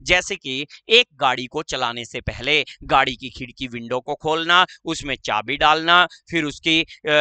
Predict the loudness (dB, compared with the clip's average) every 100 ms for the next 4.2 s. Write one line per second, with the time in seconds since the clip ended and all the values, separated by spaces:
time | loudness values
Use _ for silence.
0 | 2 -2 -16 -4 -2 2 2 2 2 0
1 | 0 -8 -4 -2 0 -2 -6 -10 -2 -2
2 | 0 -4 -4 -8 -6 -6 -6 -8 -10 -8
3 | -10 -10 -12 -8 -10 -8 -8 -8 -8 0
4 | 0